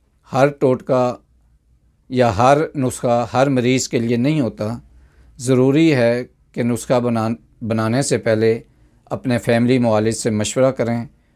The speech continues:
और उसके बाद नुस्खा बनाएं। खाने के लिए नुस्खा है, नोट कर लें। आंबा हल्दी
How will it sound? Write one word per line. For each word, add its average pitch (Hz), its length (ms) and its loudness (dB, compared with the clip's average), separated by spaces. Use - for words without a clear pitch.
और 120 140 0
उसके 117 260 -2
बाद 107 240 4
नुस्खा 101 360 -4
बनाएं। 95 300 -10
खाने 147 320 2
के 156 120 0
लिए 143 180 2
नुस्खा 131 360 0
है, 127 380 -2
नोट 117 260 0
कर 120 160 0
लें। 110 260 -4
आंबा 131 380 4
हल्दी 127 520 -2